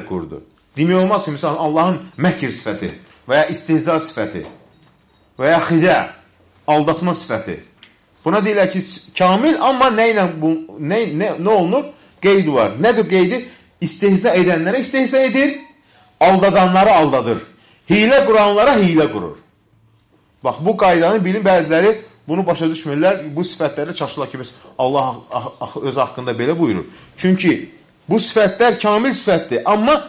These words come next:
mütləq olaraq qeyd olunmur. Nə zaman qeyd olunur? Müqabilində. Yəni, kim hilə qurur, Allah ona hilə qurar.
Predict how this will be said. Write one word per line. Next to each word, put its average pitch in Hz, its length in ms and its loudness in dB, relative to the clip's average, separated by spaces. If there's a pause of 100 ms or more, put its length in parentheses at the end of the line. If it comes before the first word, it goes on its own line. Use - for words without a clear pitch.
(140)
mütləq 233 520 0
olaraq 214 400 2
qeyd 190 220 4
olunmur. 147 480 2 (380)
Nə 190 220 2
zaman 220 360 2
qeyd 202 240 4
olunur? 196 400 2 (880)
Müqabilində. 143 800 0
Yəni, 143 380 2 (500)
kim 220 240 0
hilə 175 340 4
qurur, 196 220 0
Allah 170 240 0
ona 175 80 -2
hilə 120 320 -4
qurar. 80 240 -12